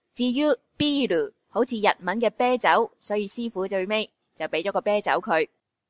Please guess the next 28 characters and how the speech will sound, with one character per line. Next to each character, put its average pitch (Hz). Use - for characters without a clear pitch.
咁 247
大 214
家 262
真 311
係 277
想 220
嗌 226
埋 160
單 262
嘅 226
時 170
候， 196
正 233
式 294
應 294
該 311
點 196
講 190
呢？ 294
我 196
哋 185
聽 269
下 233
以 185
下 196
嘅 175
示 -
範， 180